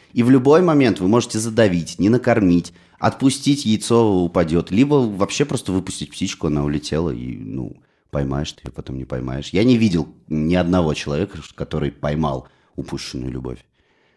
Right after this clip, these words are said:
А все потому, что кто-то соломку себе подстилает, а кто-то, э, пытается на самом деле, ну, решать вопросы земные здесь, на земле.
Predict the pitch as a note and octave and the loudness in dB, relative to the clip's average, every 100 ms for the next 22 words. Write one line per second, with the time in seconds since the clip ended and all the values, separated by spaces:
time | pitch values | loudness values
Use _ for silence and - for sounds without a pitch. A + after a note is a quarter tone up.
0 | _ _ _ _ _ _ _ G2+ A2+ - | _ _ _ _ _ _ _ 2 2 4
1 | G3+ F#3+ G3 D#3 E3 - C3+ C#3+ G2+ B2+ | 2 2 2 6 6 4 0 0 0 2
2 | C#3 G3+ - A#2 - - - G2 F2 E2+ | 2 2 0 -2 -2 -4 0 2 2 0
3 | F2 D3 D3 C#3+ B2 A2 G#2 F#2+ F2+ F2 | -2 0 2 4 6 6 6 6 4 2
4 | E2+ E2+ D#2+ D#2 D#2+ - G2+ F#2+ G#2 G#2 | 2 0 -4 -6 -10 -6 -4 2 2 2
5 | - F2+ E2 D#2 D#2 E2 - F#2 F2+ D#2+ | 0 0 0 0 -2 -4 -2 0 0 0
6 | E2+ D2+ C#2 D2+ D#2+ D2+ D2 - F2 E2 | 0 -2 -4 -2 -2 -2 -4 -4 -4 -4
7 | D2+ - D#2+ - D2 D2+ D#2 D#2 G2 D#2 | -6 -4 -6 -6 -6 -4 -2 0 0 -2
8 | D2 D2 D2+ C2 C2+ C2 | -6 -8 -8 -8 -8 -10